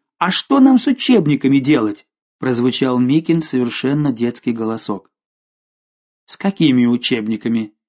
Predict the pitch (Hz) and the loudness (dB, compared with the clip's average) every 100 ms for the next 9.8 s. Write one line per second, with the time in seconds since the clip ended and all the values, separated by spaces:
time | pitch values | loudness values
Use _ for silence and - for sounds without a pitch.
0 | _ - 131 - 117 117 107 120 - 104 | _ -14 -8 -4 -4 -6 -6 -6 -8 -10
1 | - _ _ _ _ _ _ _ _ _ | -14 _ _ _ _ _ _ _ _ _
2 | - 208 - - - - 180 120 120 117 | -2 0 0 -6 -4 -2 -2 -2 -2 -4
3 | _ _ _ _ _ - 123 113 117 120 | _ _ _ _ _ -12 -8 -6 -4 -2
4 | 110 107 104 _ _ _ - 139 - - | -4 -6 -12 _ _ _ -8 -8 -8 -2
5 | 240 - 175 170 165 143 190 208 - 185 | -2 0 0 0 0 -2 -2 -2 0 2
6 | 143 185 165 160 - 120 117 - _ _ | 2 2 2 0 0 0 0 -4 _ _
7 | 131 139 160 147 147 - 214 180 151 - | -6 0 0 0 -2 0 4 6 4 2
8 | 156 127 139 175 214 - - 156 160 156 | 0 2 2 2 0 -2 -2 0 0 -2
9 | 190 233 269 254 139 120 110 | 0 2 2 2 2 0 -2